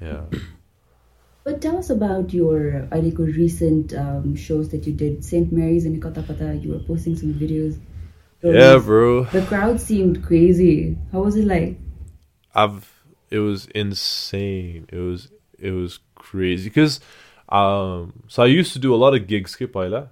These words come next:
Speaker 1: I used to,
Speaker 2: Mm-hmm।
Speaker 1: restaurant or my bar or my, I used to play everywhere. And then I just got to a point where I was like, now say I wanna be more selective about the shows that I do, हुन्छ नि। Again,
Speaker 2: Mm-hmm।
Speaker 1: like, right, like, I have the privilege to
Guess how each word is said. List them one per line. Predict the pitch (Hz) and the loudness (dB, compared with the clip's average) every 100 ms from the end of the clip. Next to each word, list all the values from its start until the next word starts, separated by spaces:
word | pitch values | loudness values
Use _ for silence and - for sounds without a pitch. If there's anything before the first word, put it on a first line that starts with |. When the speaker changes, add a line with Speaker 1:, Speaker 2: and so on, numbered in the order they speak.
| - | -16
Speaker 1:
I | 87 | -10
used | 87 87 - - | -8 -10 -14 -6
to, | |
Speaker 2:
Mm-hmm। | 185 180 220 - - - 98 | -2 -2 -4 -8 -14 -10 -4
Speaker 1:
restaurant | 98 - 107 82 | -4 -4 -6 -6
or | 78 | -8
my | 104 110 | -8 -10
bar | 101 90 90 82 80 | -8 -4 -4 -4 -6
or | |
my, | 87 92 | -10 -12
I | 85 | -12
used | - | -12
to | - | -14
play | 90 82 | -12 -10
everywhere. | 82 92 82 78 | -8 -8 -8 -8
And | 78 107 | -6 -2
then | 139 | 0
I | |
just | 147 156 | 0 0
got | 147 139 | 4 4
to | 135 | 4
a | 110 | -4
point | - 113 107 | 0 -2 0
where | 98 | 0
I | 90 | 0
was | 95 95 | -2 -2
like, | 82 - _ _ _ _ _ - | -4 -4 _ _ _ _ _ -8
now | 98 107 110 | -2 0 0
say | - 98 | 0 0
I | |
wanna | 98 101 92 | 0 -2 -4
be | 98 | -6
more | 92 92 95 90 85 - _ - | -6 -6 -4 -4 -6 -10 _ -16
selective | - 98 98 95 104 92 | -8 -2 -2 -2 -4 -4
about | 90 85 | -4 -6
the | 87 | -8
shows | - 87 87 82 | -8 -6 -6 -8
that | 85 | -10
I | 82 | -10
do, | 82 85 82 80 | -10 -12 -12 -14
हुन्छ | 76 - 78 | -18 -18 -18
नि। | 80 - - | -18 -10 -4
Again, | 110 127 123 | 2 2 2
Speaker 2:
Mm-hmm। | 101 | -2
Speaker 1:
like, | 92 85 95 | -6 -6 -2
right, | 95 92 | 0 0
like, | 92 - | -2 0
I | 98 | 2
have | 113 113 107 | 4 2 0
the | |
privilege | 95 - 101 95 98 87 - - | -10 -6 -4 -2 -2 -4 -8 -14
to | - 85 82 | -10 -10 -10